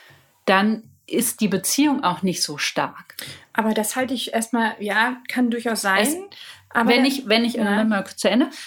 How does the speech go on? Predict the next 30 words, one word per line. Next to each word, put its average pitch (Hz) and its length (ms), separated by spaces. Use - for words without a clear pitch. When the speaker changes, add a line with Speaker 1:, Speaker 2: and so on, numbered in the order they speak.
Speaker 1:
wenn 208 120
ich 254 140
dieses 190 320
sichere 277 460
Bindungsgefühl 240 680
Speaker 2:
Mhm. 226 140
Speaker 1:
habe 240 260
und 175 160
weiß, 214 400
die 196 100
andere 208 240
Person 170 460
ist - 200
da, 294 380
ich - 100
kann 170 200
mich, - 180
ich - 100
habe 202 120
so 220 80
eine 190 120
Art - 200
Urvertrauen, 277 720
Speaker 2:
Mhm. 226 60
Speaker 1:
ich 226 100
kann 202 140
mich 190 100
darauf 165 260
verbinden, 277 440
verlassen, 262 800